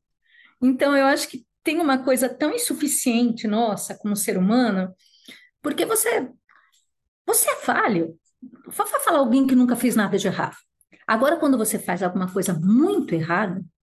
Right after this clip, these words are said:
que é o caso, porque, assim, pra você ir preso, você tem que fazer alguma coisa bem errada. E tanto que os presos mesmo falam pra mim, "A gente nunca vai preso na primeira."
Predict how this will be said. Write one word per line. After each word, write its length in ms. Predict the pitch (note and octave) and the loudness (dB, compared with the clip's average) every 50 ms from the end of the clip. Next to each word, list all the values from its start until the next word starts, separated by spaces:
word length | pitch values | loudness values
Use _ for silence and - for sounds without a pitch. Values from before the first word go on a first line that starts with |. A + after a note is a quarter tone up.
| _ _ _ _ _ _ _ _ _ _ _ _ _ _ _ | _ _ _ _ _ _ _ _ _ _ _ _ _ _ _
que 120 | - F#3 | -4 -2
é 60 | F3 E3+ | -2 -2
o 240 | E3 D#3+ D#3+ D#3+ - | -2 -4 -6 -8 -8
caso, 420 | - - F#3+ G3 G#3 F#3+ - - | -6 -2 0 0 0 -2 -4 -8
porque, 180 | - - - F#3+ | -8 -6 -4 -4
assim, 460 | - - - F#3 - - - G#3 F3+ | -4 -4 -4 -2 -2 -2 -2 -2 -2
pra 100 | F3+ F#3 | -2 0
você 260 | F3+ G3+ G3+ - D4 C4+ | 0 0 0 0 0 0
ir 140 | - - | 0 0
preso, 500 | - G3+ A3 A3 G3 F3 D#3+ F3+ D#3+ D#3+ - _ - - - - _ - | 2 2 2 2 2 0 -2 -6 -8 -8 -12 _ -20 -20 -20 -20 _ -6
você 120 | - - - - | -6 -6 -4 -2
tem 120 | D4+ D4+ | -2 0
que 60 | D4+ | 0
fazer 140 | - C#4+ C#4+ | 0 0 2
alguma 220 | C4+ A#3+ A#3 A3+ | 2 2 2 2
coisa 200 | - C#4 C4 C4+ | 0 0 0 0
bem 360 | - - F3+ G#3+ C#4 B3 F#3+ D#3+ | 0 2 2 4 4 4 4 2
errada. 340 | D#3 E3 - - - - _ _ _ _ _ - - _ | 0 0 -2 -2 -6 -10 _ _ _ _ _ -20 -18 _
E 100 | - A#3 | -6 -6
tanto 260 | - - F4 G#4+ G4+ - | -2 -2 -2 -2 -2 -2
que 60 | C4 | -2
os 120 | - - | -2 -2
presos 480 | - - _ _ B3+ G4 B4+ G#4 C#4 G3 | -4 -8 _ _ 0 0 2 2 2 2
mesmo 260 | A3 G3+ E3+ - - | 2 2 0 -2 -2
falam 240 | - F3 F3 F3+ F3+ | -2 0 2 2 2
pra 140 | F#3 G3 F#3 | 2 2 2
mim, 160 | F3+ F3 F3+ | 2 2 2
"A 40 | F#3 | 2
gente 240 | F3+ C4+ C#4 - E4+ | 2 0 0 0 -2
nunca 220 | G#4 A4 - E4+ | -2 -2 -2 0
vai 300 | - C#4+ C#4+ C#4 C4+ C4+ - _ _ | 2 2 2 2 0 -2 -8 _ _
preso 280 | - - C#4+ C#4 A#3 C4 | -2 0 0 2 2 2
na 100 | B3+ B3+ | 2 2
primeira." 480 | B3+ B3+ B3 A3 F#3+ E3+ D#3 - - | 2 2 2 2 2 0 -2 -6 -12